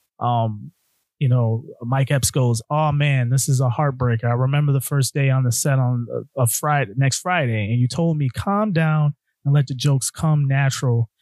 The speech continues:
And, uh, I was so honored to have worked with you.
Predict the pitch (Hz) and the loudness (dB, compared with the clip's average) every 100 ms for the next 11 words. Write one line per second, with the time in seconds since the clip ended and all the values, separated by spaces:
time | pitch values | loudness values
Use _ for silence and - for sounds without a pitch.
0 | _ _ - 135 131 117 120 120 101 90 | _ _ -2 0 2 0 0 0 0 -2
1 | 131 147 131 - 180 160 170 160 147 147 | 0 0 0 0 0 0 0 0 -2 0
2 | 139 135 127 139 139 - 123 135 | 0 0 0 -2 -2 -2 -2 0